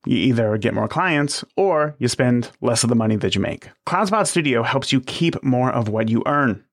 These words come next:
With the lowest payment processing fees in the industry, the average photographer will save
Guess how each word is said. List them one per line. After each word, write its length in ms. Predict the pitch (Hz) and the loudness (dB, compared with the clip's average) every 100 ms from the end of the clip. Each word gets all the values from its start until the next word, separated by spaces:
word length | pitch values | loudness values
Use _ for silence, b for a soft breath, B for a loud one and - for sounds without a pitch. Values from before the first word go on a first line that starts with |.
| _ | _
With 120 | 135 | -2
the 100 | 139 | 2
lowest 520 | 143 131 135 151 156 - | 2 4 2 2 0 0
payment 320 | 135 139 120 | 0 0 0
processing 460 | 123 123 135 131 | -2 -2 0 0
fees 240 | 127 135 127 | 2 2 2
in 120 | 127 | 0
the 120 | 120 | 2
industry, 440 | 123 131 - 139 - | 0 0 0 -2 0
the 220 | 127 - | 0 0
average 380 | 131 131 139 131 | 0 2 0 -2
photographer 600 | 120 117 120 131 143 139 | -2 -2 0 0 0 0
will 160 | 123 120 | 0 -2
save 380 | - 123 120 | 0 0 0